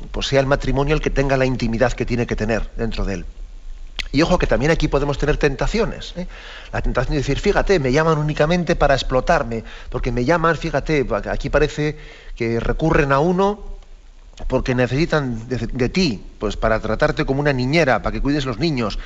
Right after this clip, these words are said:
porque en el fondo no llegan con el dinero y entonces recurren a mí para que, eh, sí, no me lo dicen, pero en el fondo yo ya sé que, que me están llamando para contarme, para ver si yo les echo una mano con, económicamente, esto y lo otro, y lo otro, y lo otro", ¿no?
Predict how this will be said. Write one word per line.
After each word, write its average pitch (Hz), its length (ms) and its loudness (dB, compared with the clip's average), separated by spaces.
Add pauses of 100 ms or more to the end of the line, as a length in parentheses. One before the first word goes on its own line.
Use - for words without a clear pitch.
(260)
porque 117 200 -2
en 113 60 0
el 110 40 -6
fondo 156 360 2 (320)
no 135 260 0
llegan 151 320 2
con 135 160 2
el 127 80 0
dinero 127 420 4
y 123 100 2
entonces 131 300 0
recurren 135 400 2
a 127 80 4
mí 165 180 0
para 127 260 4
que, 123 260 0 (400)
eh, 113 320 -2
sí, 151 160 0
no 156 80 2
me 160 100 4
lo 135 80 6
dicen, 139 340 0
pero 120 140 2
en 113 60 -2
el 113 80 -4
fondo 147 240 2
yo 147 80 2
ya 139 80 4
sé 139 180 2
que, 127 300 2
que 113 100 -6
me 113 60 -4
están 139 240 -2
llamando 139 340 2
para 127 160 2
contarme, 131 460 -2
para 123 160 2
ver 135 80 2
si 131 180 -2
yo 143 120 2
les 143 180 0
echo 131 180 -4
una 131 140 -2
mano 143 200 2
con, 131 260 -2 (300)
económicamente, 135 880 2
esto 143 220 -2
y 123 60 0
lo 131 100 4
otro, 170 240 0
y - 20 0
lo 147 120 4
otro, 151 180 0
y - 20 0
lo 143 80 2
otro", 135 220 0
¿no? 147 120 0